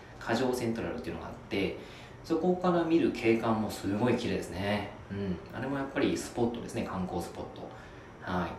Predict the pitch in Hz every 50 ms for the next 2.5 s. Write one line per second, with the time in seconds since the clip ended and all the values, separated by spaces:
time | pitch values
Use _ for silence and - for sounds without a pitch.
0 | - - 110 110 110 98 90 82 - - - - - - 87 85 - - - -
1 | - - - - - - - - - - - - - 143 147 - 117 104 95 -
2 | 180 180 - - - - - - 117